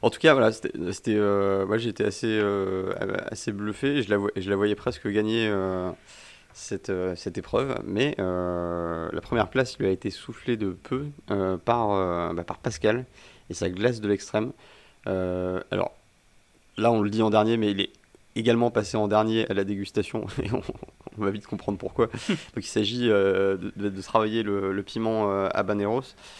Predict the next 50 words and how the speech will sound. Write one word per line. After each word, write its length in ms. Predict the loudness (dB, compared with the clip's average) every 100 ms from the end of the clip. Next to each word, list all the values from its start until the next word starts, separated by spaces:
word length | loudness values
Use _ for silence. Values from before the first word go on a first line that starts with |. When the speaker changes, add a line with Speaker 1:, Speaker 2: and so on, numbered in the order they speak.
| -20 -10 -2
Speaker 1:
Euh, 1600 | 0 2 0 0 -2 -2 -2 -4 -4 -4 -6 -8 -8 -8 -8 -8 -12
je... 840 | -12 -6 -4 -2 -4 -4 -6 -8 -8 -12
donc, 160 | -14 -10
il 20 |
y 40 | -10
a 40 |
un 40 |
piment, 440 | -10 -8 -4 -2 -4
euh, 40 |
qui 260 | -6 -8 -6
est, 60 | -6
euh, 60 | -8 -14 -20 -20 -20 _
qui 260 | -20 -10 -8 -8
est, 80 | -10
euh, 60 | -10 -12 -14 -14
réputé 380 | -16 -14 -6 -4
un 100 | -2
des 120 | -4
plus 160 | -6 -12
forts, 440 | -2 0 2 0
euh, 220 | -2 -4 -6 -10 -10
euh, 200 | -8 -6
au 80 | -4
monde. 260 | -4 -4 -6
Je 80 | -10
pense 160 | -8 -2
pas 80 | -2
que 80 |
ce 60 | 0
soit 80 | -2
le 60 |
plus 180 | -4 -14
fort, 200 | -4 -4
parce 80 | 0
que 40 | 6
Speaker 2:
Non, 340 | 10 10 10
non, 180 | 8 6
non, 160 | 6
clairement 320 | 6 6 6 8
pas. 200 | 6 6 -8 -18
C'est 140 | 2 6
un 80 |
piment 300 | 6 6 4
qu'on 140 | 6 6
mange 200 | 4 2
beaucoup 260 | -4 -2 4
dans 100 | 6
la 100 | 4
cuisine 320 | 0 0 0
antillaise. 520 | 0 2 4 4 0